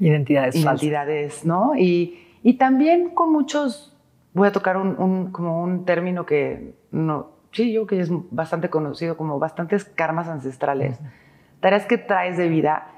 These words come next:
Speaker 2: que está ok porque las traes, porque tienes que aprenderlas, pero también tienes que aprender a verlas para poder analizarlas y removerlas, para justo trascenderlas, ¿no? Un karma es un trabajo, es una tarea, es un,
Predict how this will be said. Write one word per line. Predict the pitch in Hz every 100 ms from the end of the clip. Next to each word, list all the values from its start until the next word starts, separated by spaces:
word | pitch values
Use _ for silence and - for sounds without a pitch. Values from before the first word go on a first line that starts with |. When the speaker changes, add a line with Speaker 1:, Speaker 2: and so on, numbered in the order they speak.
| - _ -
Speaker 2:
que | 165
está | - 208
ok | 202 208 214 202 170
porque | 160 165
las | 151 -
traes, | 185 185 -
porque | - 156
tienes | 190 202 208
que | 185
aprenderlas, | 165 156 165 196 170 120 - _ _ _ _ _
pero | - 170
también | 165 180 214
tienes | 214 214 208
que |
aprender | 170 165 180 185
a | 170
verlas | 165 160 151 151 233 277 - - _ _
para | 160 156
poder | 156 165
analizarlas | 190 196 156 - 160 185 160
y |
removerlas, | 143 147 143 190 196 151 127 87 - -
para | 156
justo | 151 202 196
trascenderlas, | - 180 170 175 214 214 135 123 - -
¿no? | 165 202
Un | 196
karma | 190 185
es | 208
un | 190
trabajo, | 170 156 175 - 135
es | 135
una | 170 170
tarea, | 139 156 147 165
es | -
un, | 170